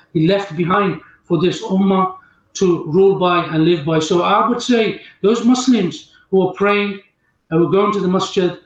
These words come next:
who are reading the Quran, who are fasting in this Ramadan, alhamdulillah. But this is not your deen.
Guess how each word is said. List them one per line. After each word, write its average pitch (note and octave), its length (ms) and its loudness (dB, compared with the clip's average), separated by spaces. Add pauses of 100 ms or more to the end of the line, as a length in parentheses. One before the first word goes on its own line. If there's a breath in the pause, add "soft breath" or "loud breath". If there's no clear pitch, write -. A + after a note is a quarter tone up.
(140)
who E3 140 0
are D3+ 40 2
reading F#3+ 280 0
the F#3 100 0
Quran, F3 600 -2 (200 loud breath)
who E3+ 140 -2
are - 40 -10
fasting G3 380 -2
in F#3 100 0
this F3+ 180 -2
Ramadan, F3 480 2
alhamdulillah. F#3+ 800 0 (840)
But D#3 120 0
this A3 200 -2
is G3 80 -4
not G3 200 0
your F3 180 0
deen. D#3+ 340 -2